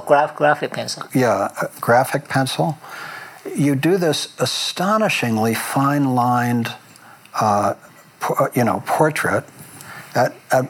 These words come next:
Speaker 2: in one sense realistic, but in another sense ethereal, because you are capturing something so that the, the configuration of the face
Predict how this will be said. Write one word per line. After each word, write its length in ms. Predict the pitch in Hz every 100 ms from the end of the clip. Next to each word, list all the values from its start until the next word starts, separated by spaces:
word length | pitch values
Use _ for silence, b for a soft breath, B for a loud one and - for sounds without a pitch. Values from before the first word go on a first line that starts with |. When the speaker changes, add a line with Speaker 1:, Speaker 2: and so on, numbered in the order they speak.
| -
Speaker 2:
in 180 | 127 131
one 180 | 143 208
sense 360 | - 170 127
realistic, 760 | 135 123 127 190 - - - - - B B B B
but 120 | 139
in 120 | 143
another 360 | 135 156 214 233
sense 360 | 196 180 151 -
ethereal, 880 | 147 - - 202 202 - - - -
because 560 | - 117 147 135 127 - B B B B B B - - -
you 220 | 143 147
are 160 | 147 127
capturing 560 | - 185 202 - 170
something 380 | 143 147 143 127
so 200 | - 139
that 200 | 127 123
the, 200 | 120 117 - -
the 180 | - 110 - - -
configuration 800 | - 120 - 202 190 160 147 127
of 80 | 113
the 80 | 117
face 600 | - 165 147 98 -